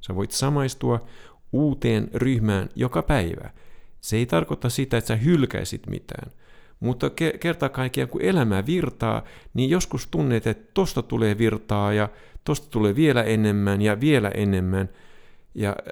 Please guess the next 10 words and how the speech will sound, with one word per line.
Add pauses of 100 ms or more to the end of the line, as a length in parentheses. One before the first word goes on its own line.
(480)
mut
ei
se
tarkoita
sitä,
että
mä
niinku (360)
hylkäisin
jotain.